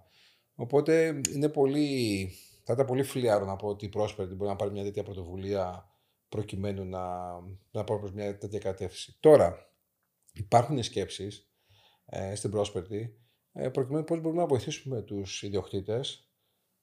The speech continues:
να κάνουν αυτό το κομμάτι, το επόμενο βήμα, της μικρής ανακαίνησης,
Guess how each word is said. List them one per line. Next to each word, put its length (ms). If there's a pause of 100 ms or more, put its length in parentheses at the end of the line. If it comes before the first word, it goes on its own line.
να 160
κάνουν 440
αυτό 200
το 60
κομμάτι, 400
το 80
επόμενο 340
βήμα, 580
της 160
μικρής 360
ανακαίνησης, 880